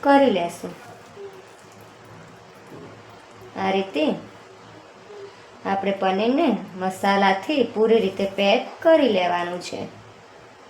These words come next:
તો આપણે પનીર ઉપર ઠેચો લગાવી લીધો છે.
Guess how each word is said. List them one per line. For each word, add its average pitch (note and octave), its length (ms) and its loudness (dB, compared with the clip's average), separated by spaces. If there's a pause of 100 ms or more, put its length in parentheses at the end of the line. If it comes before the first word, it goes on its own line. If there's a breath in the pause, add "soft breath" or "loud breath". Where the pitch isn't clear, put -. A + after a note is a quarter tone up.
(3500)
તો G#3+ 120 10
આપણે G#3 480 6 (120)
પનીર G#3 380 4
ઉપર G3+ 280 2
ઠેચો A#3 680 2 (200)
લગાવી E4+ 560 8
લીધો F#3+ 400 2
છે. G3 480 -6